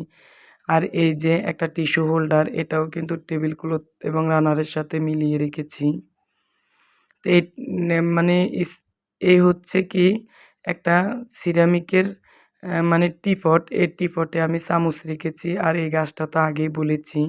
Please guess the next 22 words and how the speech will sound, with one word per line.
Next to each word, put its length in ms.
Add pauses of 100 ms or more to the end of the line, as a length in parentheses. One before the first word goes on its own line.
(400)
আর 160
একটা 320 (500)
ইমোজি 380
দেওয়া 280
হলুদ 380
মগ 300
রেখেছি, 500 (220)
তারপর 280
একটা 220
সুগার 400
জার 220
রেখেছি। 460 (1300)
আর 260
এই, 220 (380)
এটা 220
হচ্ছে 280 (160)
টেবিল 320
ক্লথ 340
এবং 180
রানারের 420
সাথে 260
মিলিয়ে 500